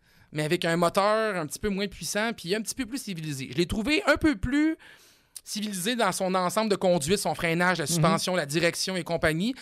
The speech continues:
Speaker 1: mais moins brutal et animal que le T-Rex. Fait que ceux qui sont à la recherche d'un sifflement agressant, d'un supercharger, moi, j'aimais tellement le son de ce V huit là, là. C'était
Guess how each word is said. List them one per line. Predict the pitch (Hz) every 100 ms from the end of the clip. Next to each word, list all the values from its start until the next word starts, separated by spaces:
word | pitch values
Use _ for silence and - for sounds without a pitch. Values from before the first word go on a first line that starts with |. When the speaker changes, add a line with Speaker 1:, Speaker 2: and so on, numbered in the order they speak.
| -
Speaker 1:
mais | 165
moins | 180 240
brutal | 214 190 190 190 185 208 220 208
et | 165 180
animal | 190 185 170 165 180 160
que | 160
le | 147
T-Rex. | 156 135 139 180 - - - - _
Fait | 135
que |
ceux | - 165
qui | -
sont | 139
à | 127
la | 127
recherche | 127 165 147
d'un | 120 117
sifflement | 117 185 - 151 139 160 -
agressant, | 160 151 143 139 156 165
d'un | 139 120
supercharger, | - 156 156 147 127 123 147 - - - -
moi, | 151
j'aimais | 139 131 131
tellement | 160 139 139 139
le | 139
son | 123 - 147 160
de |
ce | 135 151
V | 131 139
huit | 135 -
là, | 101
là. | 104 208
C'était | -